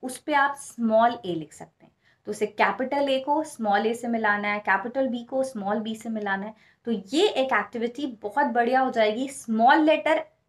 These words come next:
and कैपिटल लेटर रिकॉग्निशन के लिए भी। तो ये एक्टिविटी हम actually चार तरीके से इस्तेमाल कर सकते हैं। सबसे पहले नंबर रिकॉग्निशन, आप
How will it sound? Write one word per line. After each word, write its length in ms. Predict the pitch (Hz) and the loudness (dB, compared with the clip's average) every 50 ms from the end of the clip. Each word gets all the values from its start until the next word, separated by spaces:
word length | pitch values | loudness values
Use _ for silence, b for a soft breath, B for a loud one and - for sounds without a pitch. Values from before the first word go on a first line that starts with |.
| _ 262 277 311 | _ 6 8 8
and 180 | 349 392 381 - - _ _ _ _ _ - | 8 6 2 -2 -8 _ _ _ _ _ 4
कैपिटल 460 | 262 240 226 - 254 262 254 262 262 | 6 6 6 4 2 -2 0 0 0
लेटर 440 | 262 233 220 208 202 - - 226 214 | 2 2 0 0 2 2 2 2 2
रिकॉग्निशन 760 | 196 185 185 - 190 190 190 185 180 175 - - 196 190 190 | 0 -4 -6 -6 -6 -6 -6 -6 -8 -10 -10 -10 -8 -8 -8
के 160 | 190 196 196 | -8 -10 -10
लिए 340 | 185 180 180 175 175 180 185 | -10 -6 -2 -2 -2 -2 -4
भी। 420 | 180 _ - - - 190 - - b b b b b b b b b _ - | -6 _ -16 -12 -12 -12 -12 -14 b b b b b b b b b _ -2
तो 60 | 262 | -2
ये 360 | 240 208 226 311 403 440 392 | -2 0 2 2 4 4 4
एक्टिविटी 460 | 359 370 - 330 285 311 - 320 339 | 2 0 -4 -4 -4 -4 -2 0 0
हम 400 | 330 - 277 277 285 285 262 262 | 0 2 2 2 4 4 4 4
actually 380 | 262 - - 277 254 269 285 285 - _ - | 0 -4 -6 -4 -4 -4 -4 -4 -10 _ 2
चार 340 | - 247 226 269 320 320 320 | 4 6 8 8 8 6 4
तरीके 300 | 339 302 294 - 302 302 | 0 -2 -2 -2 -4 -2
से 100 | 302 302 | -2 -4
इस्तेमाल 440 | 302 - - 247 233 233 226 240 254 | -6 -6 -4 0 2 2 2 2 2
कर 140 | 262 240 | -2 -4
सकते 340 | 254 254 254 240 240 - 254 | -2 -2 -4 -4 -4 -4 -4
हैं। 200 | 254 269 302 302 | -4 -4 -4 -4
सबसे 400 | - - 226 208 - - - 294 | -2 -2 -4 -4 -2 -4 -6 -6
पहले 560 | 285 - 269 262 269 262 254 269 302 349 339 - _ 220 | -2 0 0 0 0 0 0 0 0 -2 -4 -6 _ -6
नंबर 580 | 208 214 208 214 220 214 214 247 269 311 311 b b b b b b b _ | -2 -2 0 0 0 0 2 2 2 2 2 b b b b b b b _
रिकॉग्निशन, 840 | 208 185 185 185 - 214 208 214 233 240 240 247 - - 294 320 381 - - _ | -8 -6 -6 -2 0 2 2 2 2 0 -2 -4 -4 -4 -4 -4 -4 -6 -6 _
आप 140 | 196 196 196 | 0 0 0